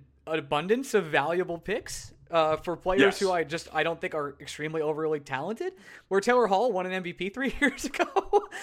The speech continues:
Speaker 1: and got traded. I know, listen, the no movement card played, played into this. It absolutely did. He came out and said it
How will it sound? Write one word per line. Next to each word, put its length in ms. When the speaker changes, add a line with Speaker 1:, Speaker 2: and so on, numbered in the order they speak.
Speaker 1:
and 180
got 140
traded. 260
I 80
know, 160
listen, 380
the 100
no 220
movement 300
card 220
played, 380
played 180
into 180
this. 340
It 80
absolutely 480
did. 200
He 100
came 220
out 100
and 100
said 260
it 100